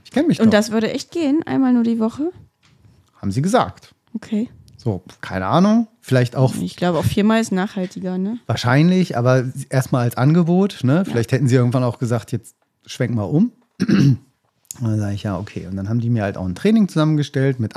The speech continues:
Speaker 1: und, ach, das Ganze ist ja auch sowieso noch begleitet durch eine riesen Plattform mit riesen Tonnen an Videos, wo alles erklärt wird über Ernährung, über irgendwelche Nährstoffe, über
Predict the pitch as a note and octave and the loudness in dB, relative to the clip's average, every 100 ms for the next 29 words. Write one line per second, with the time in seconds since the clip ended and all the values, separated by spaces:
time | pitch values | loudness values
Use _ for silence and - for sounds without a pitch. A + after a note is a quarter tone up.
0 | - C#3 - D3 - - C3+ - E3 F3 | 0 0 2 -4 -8 -2 0 2 2 0
1 | C#3+ C3+ C3+ C3+ C3 D3+ - B2+ B2+ C#3 | 0 0 0 0 2 0 0 0 0 0
2 | C#3 C3+ B2+ C3 C3 - - _ _ - | -2 -2 0 0 0 -4 -14 _ _ -2
3 | B2 E3+ G3+ G#3 G3+ - C#3 E3+ - D#3+ | 2 2 2 2 2 0 -2 -2 -2 0
4 | D#3+ D3 D3+ F#3 F#3 F3 F3 C#3 - - | 0 0 0 0 2 2 2 -2 -8 -2
5 | G#3 G#3+ D#3 D3+ D#3+ E3+ C3 - B2+ B2 | 2 4 4 2 2 0 0 -2 -6 -2
6 | C3 E3 C#3 B2 - B2+ B2 A2 D3+ B2+ | 0 2 0 -4 0 0 0 -4 0 0
7 | A2 B2+ B2+ C#3 B2+ C3+ A#2+ A#2 B2+ C3 | 2 2 4 4 4 2 0 0 0 -2
8 | B2+ B2 A#2+ F2 B2+ C3 C3 B2+ A2 A2+ | -2 -2 -2 -2 -4 -2 0 0 0 -4
9 | - G#2+ - A2+ B2+ B2 A#2+ A#2 | -6 -6 -6 -4 0 2 2 2